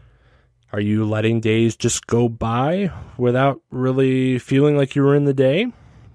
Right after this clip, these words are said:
I know so many times when we're at work, we get so overwhelmed. Things are happening. We're losing our <laughs> mind, and we don't really connect with our day. And we're just sitting there going, "God, I can't wait for tomorrow."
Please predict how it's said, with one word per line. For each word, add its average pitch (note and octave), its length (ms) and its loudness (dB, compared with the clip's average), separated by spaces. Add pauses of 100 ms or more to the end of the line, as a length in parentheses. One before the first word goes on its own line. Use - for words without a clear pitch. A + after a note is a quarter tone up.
(600)
I C3 80 -2
know B2+ 140 4
so D#3 160 0
many D3 120 0
times D3 300 -2
when B2 120 2
we're C3 140 4
at A#2 100 0
work, B2 360 0
we A2+ 480 -4
get A2 160 -6
so A2+ 220 0
overwhelmed. C3 760 0 (920)
Things A#2+ 260 0
are G#2+ 60 -2
happening. B2 840 -2
We're G#2+ 380 -4
losing A#2 300 -2
our A#2 120 0
<laughs> - 0 -
mind, B2 640 0
and A#2+ 340 0 (880)
we C3+ 100 -2
don't C3 280 0
really B2+ 180 -2
connect A#2 500 -2
with A#2 200 -2
our A2+ 120 2
day. A2+ 400 -2 (300)
And A2 180 -4
we're A2 140 0
just G#2+ 240 -8
sitting A#2 180 -2
there A2 120 -2
going, G2+ 200 0
"God, G#2+ 260 2
I G2 60 -4
can't G#2+ 240 0
wait G#2+ 180 2
for G#2+ 140 0
tomorrow." A#2 540 4